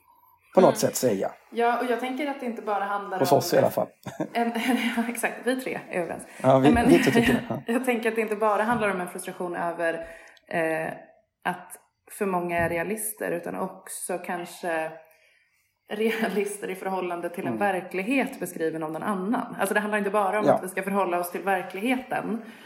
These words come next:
Speaker 2: eh,
Speaker 1: Nej.
Speaker 2: utan att vi ska försöka liksom förhålla oss till, eh, till andras problemformulering av
Speaker 1: Ja.
Speaker 2: verkligheten. Och då blir vi ju ganska dåliga, i-, även om vi, även om alla var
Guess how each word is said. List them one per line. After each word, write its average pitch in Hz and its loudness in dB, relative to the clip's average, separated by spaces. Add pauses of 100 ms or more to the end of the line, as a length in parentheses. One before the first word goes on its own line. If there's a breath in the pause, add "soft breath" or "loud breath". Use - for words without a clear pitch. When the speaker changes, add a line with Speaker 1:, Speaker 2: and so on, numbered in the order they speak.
(180 loud breath)
Speaker 2:
eh, 202 0
Speaker 1:
Nej. - 0
Speaker 2:
utan 196 2
att 190 -2
vi 190 2
ska - -10
försöka 190 -2
liksom 180 -6
förhålla 180 -4
oss 170 -6
till, 170 -2 (480 loud breath)
eh, 170 2 (300)
till 185 -2
andras 202 0
problemformulering 180 -2
av - -2
Speaker 1:
Ja. - 0 (160)
Speaker 2:
verkligheten. 165 -4 (120)
Och 196 -4
då 208 0
blir 226 0
vi 196 0
ju 165 -8
ganska 185 -4
dåliga, 208 2
i-, 165 -4 (240)
även 226 2
om 240 0
vi, 208 2 (180)
även 208 2
om 226 4
alla 185 2
var 170 -4